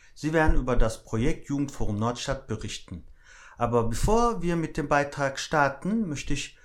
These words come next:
euch ein bisschen mehr über das Projekt erzählen. Das Jugendforum Nordstadt Projekt ist, äh, eine gute Möglichkeit für Jugendliche,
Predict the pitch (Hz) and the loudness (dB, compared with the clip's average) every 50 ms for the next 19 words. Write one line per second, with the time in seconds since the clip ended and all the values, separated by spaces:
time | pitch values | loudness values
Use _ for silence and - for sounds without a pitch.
0 | - - - - - 131 139 156 180 175 - - - 127 120 117 113 110 110 135 | -20 -20 -14 -6 -2 0 0 0 2 4 4 4 4 2 0 -2 -2 -2 -2 -2
1 | 170 175 - - - 143 131 147 156 156 147 143 139 131 135 135 135 - - - | -4 -4 -4 -4 -2 0 2 2 2 0 0 0 0 0 0 -2 -4 -8 -10 2
2 | - - - 104 101 98 98 - - - - - - - - - 147 143 - - | 4 6 6 6 4 0 -4 -8 -16 -20 -20 -20 -20 -16 -10 -10 -8 -8 -4 -2
3 | 131 117 104 98 95 92 - - _ _ _ _ _ _ - _ - - - - | -2 -2 -2 -2 -6 -8 -12 -18 _ _ _ _ _ _ -20 _ -20 -10 -6 -4
4 | 113 104 - 135 156 180 196 190 190 - - 175 170 165 165 165 160 160 147 147 | -4 -2 -2 0 0 0 0 -2 0 2 2 4 4 2 -2 -4 -4 -4 -2 2
5 | 156 156 160 165 - - - 123 110 107 - - - - 113 110 127 160 214 - | 4 4 4 4 2 0 2 2 2 2 0 -4 -4 -2 0 2 2 2 0 -2
6 | - - - - - - - - - - - - 170 170 - - - 143 139 139 | -4 -8 -18 -20 -20 -20 -20 -20 -20 -18 -10 -6 -6 -6 -4 -4 -4 -2 -2 -2
7 | 139 139 135 - - 131 135 135 135 135 127 120 127 165 208 - - 180 165 175 | -2 -2 -2 -4 -2 -2 0 2 2 2 2 2 0 -2 -4 -2 0 0 2 2
8 | 185 180 - 185 175 - - 175 - - - 123 110 113 131 147 170 190 185 - | 0 0 -4 -6 -4 -2 -2 -2 -2 -2 -4 -2 0 2 2 2 2 0 0 -4
9 | 202 196 180 - - 220 220 233 240 | -6 -6 -6 -4 -2 -2 0 -2 -2